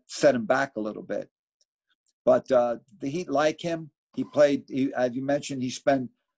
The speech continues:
a lot of time in the G League this year with, with the Heat G League team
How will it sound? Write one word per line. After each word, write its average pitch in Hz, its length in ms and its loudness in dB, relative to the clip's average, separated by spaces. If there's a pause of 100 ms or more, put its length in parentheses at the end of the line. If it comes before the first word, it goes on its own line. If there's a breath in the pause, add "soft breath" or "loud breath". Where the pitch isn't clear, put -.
(100)
a 113 60 0
lot 143 220 6
of 147 120 -4
time 139 340 -2
in 120 80 -6
the 117 80 -6
G 160 240 2
League 139 280 2
this 120 260 -2
year 117 300 0 (680)
with, 120 220 -2 (100)
with 131 180 4
the 123 80 2
Heat 135 240 6 (240)
G 151 280 6
League 143 260 6
team 101 340 -2